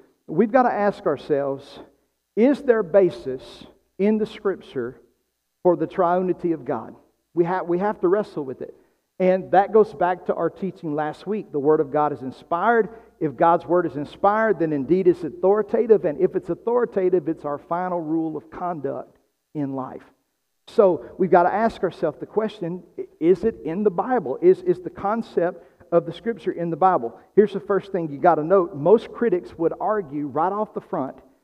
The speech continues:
and they would say, "Well, you're starting off terrible because the word Trinity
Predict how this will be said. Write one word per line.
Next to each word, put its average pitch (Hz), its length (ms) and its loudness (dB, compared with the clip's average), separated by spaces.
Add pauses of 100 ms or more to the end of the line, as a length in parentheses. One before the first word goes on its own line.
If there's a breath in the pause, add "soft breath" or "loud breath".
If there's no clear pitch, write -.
(320)
and 175 120 0
they 180 140 6
would 180 160 2
say, 156 340 -2 (380)
"Well, 175 540 0
you're 147 100 -4
starting 190 420 0
off 196 320 0
terrible 143 380 -2
because 147 380 -6
the 156 80 -8
word 165 400 -4
Trinity 160 600 -6